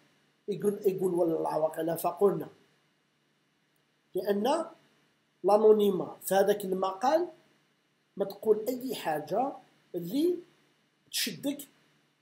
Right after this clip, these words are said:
ب-، بواحد معين. فو جينيراليزي، بصح عندك كي يقراه واحد يفهم باللي هو تقصد واحد هكذا.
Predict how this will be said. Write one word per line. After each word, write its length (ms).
ب-، 360
بواحد 720
معين. 560
فو 120
جينيراليزي، 920
بصح 400
عندك 280
كي 80
يقراه 400
واحد 340
يفهم 340
باللي 340
هو 180
تقصد 400
واحد 340
هكذا. 360